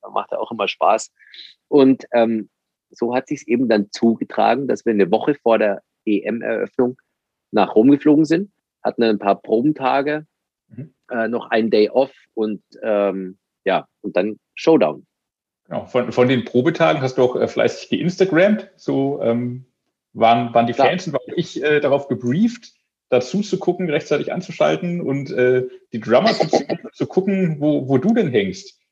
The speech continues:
Speaker 2: Äh, leider,
Speaker 1: Ja.
Speaker 2: ich glaub, du, du warst danach auch nicht so richtig happy, hast da, glaub ich, auch ein, ein etwas enttäuschten
Speaker 1: Ja.
Speaker 2: Post losgelassen. Ähm, hat man von euch Schlagzeugern am Ende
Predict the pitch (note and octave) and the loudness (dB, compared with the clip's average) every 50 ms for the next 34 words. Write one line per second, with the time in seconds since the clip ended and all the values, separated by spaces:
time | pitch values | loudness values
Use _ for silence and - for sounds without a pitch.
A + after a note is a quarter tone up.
0 | _ _ _ _ - B2+ A2+ G#2+ G#2 G2+ - - A2+ G2+ G2 F#2 F2+ G2 B2 - | _ _ _ _ 2 4 4 4 4 2 0 -4 -2 0 2 2 4 2 2 2
1 | F#3 G3 G3 G3+ - G#3 G3+ - - - - _ - - - - B2+ A#2 B2+ B2+ | 2 4 4 4 4 2 0 -6 -12 -20 -20 _ -20 -14 -6 -4 -2 -2 0 2
2 | A2+ A#2 A#2 - - A2+ A2 A2 C#3 D3 - - - - - C#3 C#3 - - B2+ | 4 4 4 4 2 0 0 0 0 -2 -2 -4 -4 -4 -4 -8 -10 -8 -4 -2
3 | A#2+ C3 C3 - B2+ - - B2+ - F#3+ F#3+ F#3+ F#3 E3 D#3+ D#3+ - C3+ C3 B2+ | -2 -2 -2 -4 -6 -6 -6 -6 -6 -4 -4 -4 -4 -4 -4 -4 -6 -4 -4 -4
4 | B2+ B2+ B2+ - - A#2+ - - - B2 B2 A#2+ A#2 A#2 A#2 - _ _ _ _ | -4 -6 -6 -8 -6 -6 -6 -6 -4 -4 -4 -4 -4 -4 -8 -10 _ _ _ _
5 | _ _ - A#2+ A2+ A#2 - - C3+ B2 A#2+ B2+ B2+ A#2 A2 A2 A2 - C3+ - | _ _ -6 -6 -6 -4 -4 -6 -6 -6 -6 -4 -2 0 0 0 0 -4 -8 -12
6 | - _ _ _ _ - C#3+ D3+ - - D#3 C#3 C#3+ C#3 C3+ - D#3+ D#3+ D#3 D3+ | -16 _ _ _ _ -6 -6 -4 -4 -4 -2 -2 0 -2 -2 -2 -6 -6 -6 -4
7 | - B2 A#2+ B2 B2 A#2+ B2 - - _ _ _ _ - - - A2+ - - D3 | -2 0 2 2 2 0 -4 -6 -10 _ _ _ _ -10 -6 -4 -4 -2 0 2
8 | C#3+ D3+ D#3 - - - B2 A#2 A#2+ C3 B2+ - - A#2 A2 A2 - - A#2 G2+ | 2 2 0 -2 -4 -2 0 0 0 0 -2 0 0 0 0 0 -2 -2 0 0
9 | G2 G2 - - C3+ B2+ B2 C3+ C3 B2+ A#2+ A2+ - C3+ C#3+ C#3 C#3+ C#3+ - | 0 0 0 -2 0 0 0 0 0 -2 -4 -4 -2 0 0 0 0 0 -2